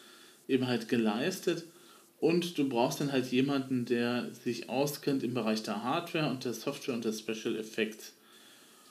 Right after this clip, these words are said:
Und, äh, ja, dann, äh, wie gesagt, also in den letzten Jahren sind wir das tatsächlich dann auch schon etlichen,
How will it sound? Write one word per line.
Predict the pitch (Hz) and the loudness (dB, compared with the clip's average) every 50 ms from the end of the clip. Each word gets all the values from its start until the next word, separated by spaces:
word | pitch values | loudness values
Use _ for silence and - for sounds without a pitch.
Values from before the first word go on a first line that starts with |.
| - - - - - _ _ _ - | -20 -20 -20 -20 -20 _ _ _ -6
Und, | - - 151 156 151 151 147 139 139 | 0 2 4 4 4 4 4 4 4
äh, | 139 139 135 135 135 131 127 131 - - | 4 6 6 6 4 4 2 -2 -4 -2
ja, | 156 151 123 95 92 87 87 85 78 - - - | -2 0 0 0 0 -2 -2 -4 -6 -10 -14 -6
dann, | - 113 110 120 135 143 | -2 0 2 2 2 0
äh, | 151 - - - 73 - - - 90 101 87 - - - - - - - - - - - - - - - - - - - - - - - | -2 -4 -4 -4 -4 -2 0 2 4 4 4 4 2 0 -4 -6 -8 -10 -12 -16 -18 -20 -20 -20 -20 -20 -20 -18 -18 -18 -20 -12 -2 2
wie | 151 160 | 2 4
gesagt, | 175 180 214 254 233 - | 6 6 6 8 8 8
also | 143 135 147 | 8 8 8
in | 147 151 | 6 6
den | 147 | 6
letzten | 147 160 175 175 - 165 151 | 6 6 4 2 2 2 4
Jahren | 139 131 139 160 165 | 4 4 4 4 2
sind | 156 156 156 - | 0 -2 -2 -2
wir | 170 147 | 0 0
das | 143 139 135 - | -2 -2 -4 -4
tatsächlich | 143 135 - - 156 151 151 - 143 - | -6 -4 -2 -2 -2 -2 -2 -4 -2 0
dann | 156 143 123 | 0 0 2
auch | - 135 156 - | 0 -2 -2 -2
schon | - 156 131 107 | -2 -2 -2 0
etlichen, | 131 151 151 - 160 151 151 - 151 147 143 143 143 - - | 0 -2 0 -2 -4 -6 -4 -2 0 0 2 0 0 -2 -4